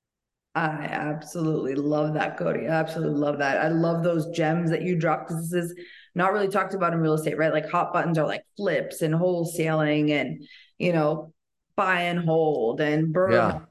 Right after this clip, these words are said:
Speaker 1: all that stuff. And, like, this is something that people don't talk about. And I'm like, "There is so much money in this. It's, like, not even funny." So, like, I hear
Speaker 2: Yeah.
Speaker 1: you. I worked on a bunch of
Speaker 2: Yeah,
Speaker 1: things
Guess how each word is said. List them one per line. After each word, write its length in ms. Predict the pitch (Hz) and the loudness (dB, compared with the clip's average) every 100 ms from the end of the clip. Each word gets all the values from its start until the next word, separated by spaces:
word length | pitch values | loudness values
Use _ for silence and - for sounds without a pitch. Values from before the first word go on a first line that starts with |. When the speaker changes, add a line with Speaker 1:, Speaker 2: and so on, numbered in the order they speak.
| - | -2
Speaker 1:
all 160 | 180 | 0
that 240 | 185 170 165 | 2 0 -2
stuff. 240 | 175 165 | -2 0
And, 80 | 156 | 0
like, 160 | 151 160 | 0 0
this 160 | 170 | -4
is 60 | 165 | -2
something 260 | 170 156 | -2 0
that 100 | 151 | 2
people 200 | 156 156 | 0 0
don't 180 | 151 151 | 0 0
talk 140 | 156 151 | 0 0
about. 160 | 147 | 0
And 100 | 147 | 0
I'm 80 | 151 | 2
like, 220 | 143 131 | 0 0
"There 160 | 180 175 | 0 0
is 180 | 165 - | 0 -2
so 140 | 160 | 0
much 200 | 160 160 | 0 -2
money 220 | 165 165 | -2 0
in 100 | 165 | 0
this. 200 | 165 165 | 0 -2
It's, 120 | 160 | -6
like, 140 | 165 156 | -6 -2
not 200 | 160 160 | 0 2
even 180 | 156 156 | 2 -2
funny." 340 | - 160 147 | 0 0 0
So, 160 | 151 156 | 0 0
like, 240 | 156 151 - | 0 0 0
I 160 | 185 | 0
hear 240 | 196 190 226 | 2 2 4
Speaker 2:
Yeah. 140 | 107 | 2
Speaker 1:
you. 60 | 82 | -2
I 160 | - - | -6 -2
worked 220 | 214 185 | -2 0
on 80 | 170 | 0
a 40 | |
bunch 200 | 156 180 | 0 2
of 60 | 120 | 2
Speaker 2:
Yeah, 80 | 135 | 4
Speaker 1:
things 120 | 123 | 4